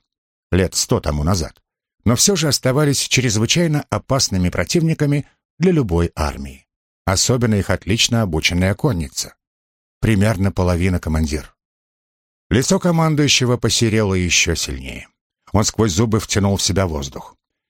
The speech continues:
В его распоряжении конников было совсем немного, в основном пехота. «Полтысячи, а то и тысяча лошадей», чуть слышно пробормотал он. «Да проклянёт их всех Митра».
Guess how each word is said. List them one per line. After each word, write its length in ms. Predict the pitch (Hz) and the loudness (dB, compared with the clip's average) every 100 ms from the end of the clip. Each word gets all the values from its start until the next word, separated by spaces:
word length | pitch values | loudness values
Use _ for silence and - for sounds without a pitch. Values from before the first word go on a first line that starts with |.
| _ | _
В 100 | 98 | 2
его 240 | 113 117 127 | 4 4 2
распоряжении 600 | 110 110 113 120 117 113 | 0 0 0 2 2 0
конников 500 | 127 131 123 120 95 | 0 0 0 -2 0
было 200 | 117 117 | 0 2
совсем 400 | 117 - 127 127 | 0 0 0 2
немного, 500 | 139 151 147 85 - - | 2 2 0 -2 -6 -6
в 60 | 98 | -4
основном 440 | - 95 87 92 | -2 0 0 0
пехота. 540 | 104 98 160 135 - - _ _ _ _ _ _ _ _ | 0 -2 0 -2 -4 -20 _ _ _ _ _ _ _ _
«Полтысячи, 840 | 80 82 80 87 87 - 76 - - _ _ _ _ - | 0 0 -2 -2 -2 -2 -2 -4 -6 _ _ _ _ -14
а 140 | - | -10
то 180 | - 85 | -4 -2
и 140 | 80 - | -2 -4
тысяча 500 | - 92 - 82 - | -4 -2 -2 -2 -2
лошадей», 640 | 82 80 - 90 82 80 67 | -2 -2 0 -2 -2 -4 -4
чуть 220 | - 87 | -4 -4
слышно 440 | - 87 90 87 82 | -4 -2 -2 -2 -2
пробормотал 680 | 87 85 80 82 - 82 - | -4 -2 -2 -2 -2 -4 -4
он. 280 | 78 69 - _ _ _ _ _ _ | -6 -8 -14 _ _ _ _ _ _
«Да 240 | 71 101 | -4 -2
проклянёт 640 | 92 92 95 - 87 85 - | -2 -2 -2 0 0 0 -2
их 120 | 80 | -4
всех 320 | - - - | -2 -2 -6
Митра». 440 | 80 73 - - | -10 -12 -10 -10